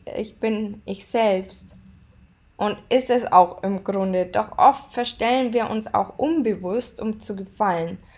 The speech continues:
Und das ist übrigens auch in Ordnung. In diesem Moment wissen wir es ja nicht besser.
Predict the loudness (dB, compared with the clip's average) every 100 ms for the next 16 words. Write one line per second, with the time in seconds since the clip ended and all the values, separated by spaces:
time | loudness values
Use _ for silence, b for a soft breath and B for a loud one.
0 | b -6 4 4 4 -4 -4 -4 -2 -2
1 | 2 8 8 6 -2 0 0 0 -2 -8
2 | -8 -12 -20 B B B B B B -2
3 | 0 2 4 4 6 6 4 0 -2 -2
4 | 0 -2 0 6 8 8 4 -2 0 0
5 | 0 -2 0 -2 -6 -4 -2 -2 -6 -8